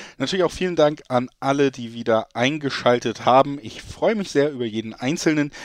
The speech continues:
Vielen Dank an alle Expertinnen, die da waren. Und, ähm, ein kleiner Hinweis in eigener Sache natürlich auch noch, wenn ihr noch mehr hören wollt, wie Marc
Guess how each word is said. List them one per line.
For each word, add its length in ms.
Vielen 180
Dank 140
an 100
alle 160
Expertinnen, 1000
die 240
da 280
waren. 240
Und, 340
ähm, 380
ein 160
kleiner 440
Hinweis 440
in 80
eigener 280
Sache 200
natürlich 260
auch 60
noch, 160
wenn 120
ihr 120
noch 160
mehr 380
hören 200
wollt, 280
wie 120
Marc 360